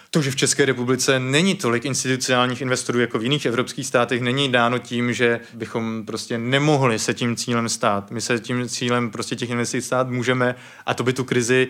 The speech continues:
to by ji ještě natolik zvýraznilo, že to, co máme teď, je opravdu ještě odvar. Ta současná krize je také trochu odlišná tím, že bychom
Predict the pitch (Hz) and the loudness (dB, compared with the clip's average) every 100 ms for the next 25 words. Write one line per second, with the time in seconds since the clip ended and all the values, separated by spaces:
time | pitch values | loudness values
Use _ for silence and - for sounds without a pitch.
0 | - 117 127 127 123 - 135 135 131 170 | -2 -2 0 2 0 0 0 0 2 2
1 | 165 131 123 127 127 120 131 123 117 107 | 2 0 0 2 2 2 2 2 2 0
2 | 131 131 - 131 127 123 123 127 123 - | -2 -2 -2 -2 0 0 0 0 -2 2
3 | 127 123 123 - - - 131 123 127 123 | 2 2 0 -10 -10 -2 0 0 0 -2
4 | - 135 127 123 123 - 151 180 131 104 | -2 0 0 0 -4 -8 0 2 2 0
5 | - - 175 202 180 190 185 165 156 180 | -4 0 2 2 2 2 2 2 4 2
6 | 170 170 175 170 165 143 151 151 170 147 | 2 4 4 6 4 2 0 2 2 2
7 | 156 165 170 - 135 131 123 143 139 139 | 2 4 2 2 2 2 4 4 4 0
8 | - 160 156 | 2 2 4